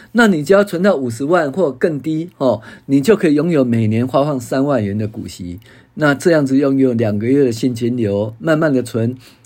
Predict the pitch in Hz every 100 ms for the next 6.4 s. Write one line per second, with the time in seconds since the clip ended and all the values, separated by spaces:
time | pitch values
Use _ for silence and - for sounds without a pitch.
0 | _ 151 123 117 135 135 - 147 147 139
1 | 151 - 143 135 147 123 117 123 - 135
2 | 170 156 147 170 143 131 151 147 127 120
3 | 113 131 180 165 127 113 156 170 165 156
4 | 160 - - - 202 156 - 202 202 147
5 | 143 208 170 165 190 117 196 185 151 160
6 | 170 170 165